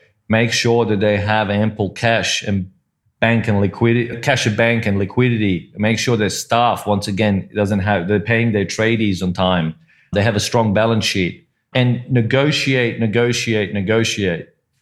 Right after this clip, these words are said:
Everything is negotiable in, in, in the world of finance and in the world in general. I mean, I traveled on a motorbike throughout the whole Cambodia and I negotiated everything. So now when I'm negotiating mezzanine debt deals in London,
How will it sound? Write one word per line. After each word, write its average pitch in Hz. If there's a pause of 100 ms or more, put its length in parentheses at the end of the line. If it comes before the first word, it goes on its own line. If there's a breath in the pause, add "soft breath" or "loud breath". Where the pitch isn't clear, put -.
(160)
Everything 131
is 98
negotiable 101
in, 95
in, 101
in 107
the 101 (160)
world 110
of 92 (100)
finance 117
and 101
in 107
the 107
world 131
in 101
general. 117
I -
mean, 107
I 113
traveled 131
on 107
a 104
motorbike 101
throughout 107
the 95
whole 104
Cambodia 101
and 98
I 104
negotiated 104
everything. 110 (380)
So 120
now 131
when 127
I'm 113
negotiating 113
mezzanine 113
debt 107
deals 110
in 101
London, 113